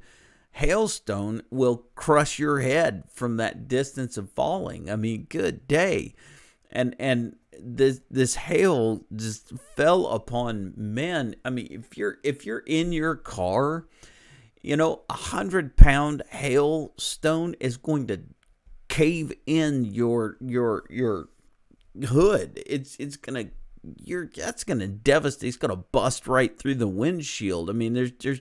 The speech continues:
just nothing is gonna be able to stop this. It's, it's literally gonna be little missiles from God, because as they fall, the cities, the, the skyscrapers, I mean,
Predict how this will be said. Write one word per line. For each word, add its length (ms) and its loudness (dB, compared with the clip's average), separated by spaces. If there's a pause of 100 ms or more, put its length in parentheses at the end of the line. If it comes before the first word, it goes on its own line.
just 200 -10 (460)
nothing 640 0
is 140 0
gonna 200 -4
be 120 2
able 160 2
to 60 -2
stop 420 -2
this. 280 -2
It's, 200 -6 (520)
it's 260 -4
literally 720 8
gonna 300 0
be 180 4
little 280 4
missiles 600 0
from 340 -2
God, 500 2
because 480 0
as 240 0
they 200 2
fall, 1040 0
the 200 -2
cities, 920 -4
the, 340 -6
the 180 -2
skyscrapers, 1080 -4
I 20 -10
mean, 200 -4